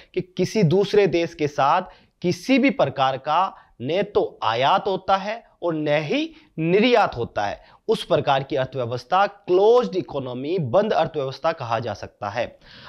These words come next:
अब हम थोड़ा सा बात करते हैं कि क्या वास्तव में अभी हाल फिलहाल में या वर्तमान की परिस्थितियों में जो दो हज़ार तेईस है,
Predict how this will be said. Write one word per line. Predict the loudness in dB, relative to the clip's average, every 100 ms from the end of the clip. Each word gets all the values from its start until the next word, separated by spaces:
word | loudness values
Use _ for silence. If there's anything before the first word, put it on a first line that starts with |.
| 2
अब | 4
हम | 4
थोड़ा | 2 2 4 4
सा | 2
बात | 2 2 2 0
करते | -4 -4
हैं | -6
कि | -6 -10 -10 _
क्या | 0 2 2
वास्तव | -2 -2 0 0 -2 -6 -6
में | -4 -6 -8 -12 _ _ _ _ 0
अभी | 2 4
हाल | 2 2 0
फिलहाल | -2 -2 0 0
में | -2 -6
या | -4
वर्तमान | -4 -6 -4 -2 0 -2
की | -6
परिस्थितियों | -6 -8 -6 -8 -4 -4
में | -4 -4 -4
जो | -4
दो | -2 0 2
हज़ार | 2 0
तेईस | 0 0 0 -2
है, | -6 -6